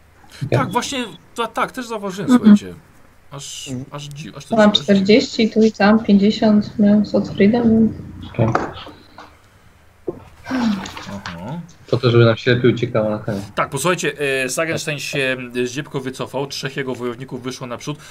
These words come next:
Speaker 1: Oni są oddaleni od siebie, od siebie jakieś trzy metry każdy. E, zdecydowanie nie pozwalają wam, e,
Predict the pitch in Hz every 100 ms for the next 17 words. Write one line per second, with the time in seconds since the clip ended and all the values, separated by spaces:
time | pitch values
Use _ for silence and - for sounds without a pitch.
0 | - - 185 196 180 156 160 180 170 135
1 | 170 170 151 - 170 156 151 139 - 147
2 | 127 120 - - - - - - 190 185
3 | 180 180 101 107 135 - 104 - 101 156
4 | 196 - - - - - - 107 104 107
5 | 101 113 131 113 113 107 104 110 113 110
6 | 101 - 147 110 104 95 95 95 90 90
7 | 87 87 92